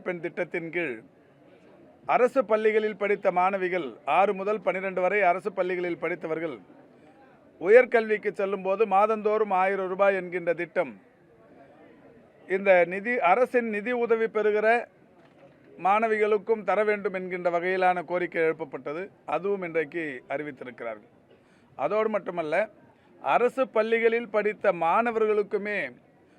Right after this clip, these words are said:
மாதந்தோறுமான அந்த ஆயிரம் ரூபாய் திட்டம் மாணவர்களுக்கும் என்று இன்றைக்கு அறிவிக்கப்பட்டிருக்கிறது. இந்த நிதிநிலை அறிக்கையில் சொல்லப்பட்ட அந்த செய்தி, இந்த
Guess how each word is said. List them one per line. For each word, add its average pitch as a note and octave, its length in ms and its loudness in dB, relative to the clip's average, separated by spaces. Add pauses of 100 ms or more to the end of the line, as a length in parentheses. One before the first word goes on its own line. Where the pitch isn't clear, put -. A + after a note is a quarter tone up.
(160)
மாதந்தோறுமான A3 920 2 (600)
அந்த E3+ 180 -4 (220)
ஆயிரம் G3 280 2
ரூபாய் G3 300 0
திட்டம் F3 320 -2 (260)
மாணவர்களுக்கும் G3 680 -2
என்று F3+ 200 -6 (440)
இன்றைக்கு E3+ 280 -4
அறிவிக்கப்பட்டிருக்கிறது. C3+ 840 -6 (1000)
இந்த F3 180 -4
நிதிநிலை A#3+ 400 2
அறிக்கையில் G#3+ 360 0
சொல்லப்பட்ட G3+ 440 -2
அந்த F3+ 100 -4 (120)
செய்தி, F#3+ 280 -2 (920)
இந்த E3+ 120 -8